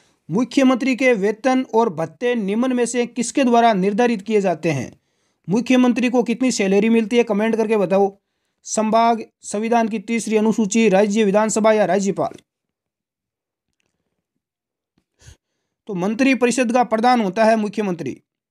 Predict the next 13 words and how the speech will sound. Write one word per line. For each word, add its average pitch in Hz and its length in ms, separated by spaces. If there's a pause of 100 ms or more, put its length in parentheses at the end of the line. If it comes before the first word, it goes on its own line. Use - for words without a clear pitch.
(1500)
संवैधानिक 254 600
रूप 240 180
से 269 200
मुख्यमंत्री 254 600
राज्य 226 320
का 247 200
वास्तविक 240 480
कार्यपालक 214 560
है। 147 180 (540)
इसके 233 240
वेतन 214 380
और 240 120
भत्ते 170 400